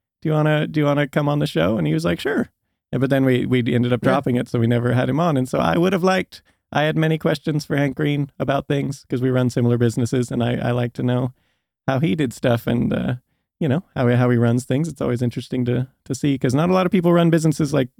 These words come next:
Speaker 1: the, specifically, like, do what we do. And so, you know, interesting to see how other people do things.
Speaker 2: Yeah, I, I, I really don't know many people who do what we do.
Speaker 1: No, no. And it's, in some
Speaker 2: Um,
Speaker 1: ways it's similar to other businesses, but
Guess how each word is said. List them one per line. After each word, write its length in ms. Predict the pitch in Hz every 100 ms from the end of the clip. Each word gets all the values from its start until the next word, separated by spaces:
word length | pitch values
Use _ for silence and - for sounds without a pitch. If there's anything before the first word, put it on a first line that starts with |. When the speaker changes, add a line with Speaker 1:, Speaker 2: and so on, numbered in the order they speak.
| -
Speaker 1:
the, 260 | 127 113
specifically, 580 | - - 127 131 135 117
like, 200 | 117 110 - - 113
do 200 | 120 117
what 180 | 110 131
we 160 | 120
do. 280 | 113 123 113
And 160 | - -
so, 260 | - - - -
you 100 | 131
know, 80 | 135 131
interesting 340 | - 120 135
to 60 | 120
see 140 | 131
how 100 | 117
other 140 | 123 120
people 200 | 123 127
do 100 | 123
things. 300 | - 127 - _ _ _ _ _ 101
Speaker 2:
Yeah, 160 | 117 101
I, 140 | 107 131
I, 180 | 131 147
I 100 | 123
really 380 | 107 110 117 110
don't 220 | 98 110
know 100 | 101 104
many 180 | 98
people 320 | 98 104 - 95
who 80 |
do 160 | 98 95
what 100 | 85
we 120 | 92
do. 140 | 85 85
Speaker 1:
No, 220 | - - 440 415 - _ _
no. 200 | 120 - - - -
And 120 | 214
it's, 120 | 233 - -
in 260 | 107 110 110
some 100 | 262
Speaker 2:
Um, 40 |
Speaker 1:
ways 160 | 240 151
it's 140 | 139
similar 260 | 160 143 131
to 100 | 123
other 200 | 131 123
businesses, 500 | 127 113 117 123 107
but 180 | 123